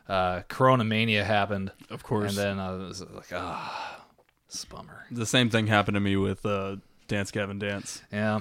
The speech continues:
Speaker 2: Their concert technically got postponed to August fifteenth, but,
Speaker 1: Yeah.
Speaker 2: uh, I still think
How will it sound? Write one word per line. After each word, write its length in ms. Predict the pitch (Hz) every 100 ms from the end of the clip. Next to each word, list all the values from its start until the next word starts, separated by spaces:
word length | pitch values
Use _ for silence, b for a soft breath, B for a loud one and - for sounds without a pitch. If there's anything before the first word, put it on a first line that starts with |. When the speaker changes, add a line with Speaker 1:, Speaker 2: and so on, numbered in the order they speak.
| 98 -
Speaker 2:
Their 120 | 131
concert 540 | - 165 175 139 - -
technically 680 | - 113 117 147 147 156 147
got 300 | 139 - - -
postponed 560 | 127 123 - 123 131
to 80 | 131
August 360 | 104 107 110 -
fifteenth, 580 | 117 - 117 120 - - -
but, 200 | 117 226 508 494
Speaker 1:
Yeah. 60 | 113
Speaker 2:
uh, 180 | 104 -
I 120 | 113
still 300 | - - 110
think 340 | - 98 92